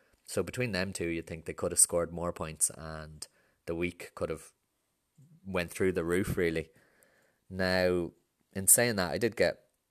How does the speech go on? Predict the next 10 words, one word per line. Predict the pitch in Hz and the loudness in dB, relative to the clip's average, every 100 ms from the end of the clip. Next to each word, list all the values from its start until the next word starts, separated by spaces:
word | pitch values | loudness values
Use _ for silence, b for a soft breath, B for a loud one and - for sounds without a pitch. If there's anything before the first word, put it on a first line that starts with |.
| - | -6
lucky | 95 98 95 98 87 | 2 2 4 2 2
elsewhere. | 82 - 85 82 82 80 | 2 2 2 2 2 -2
My | 92 87 87 | -6 -2 0
big | 85 107 98 | 2 0 2
dilemma | 85 85 82 | 0 0 -2
again | 80 80 85 85 | -4 -4 -2 -2
was | 80 80 | -2 -2
that | 85 80 | -2 -2
I | |
had | 85 | -2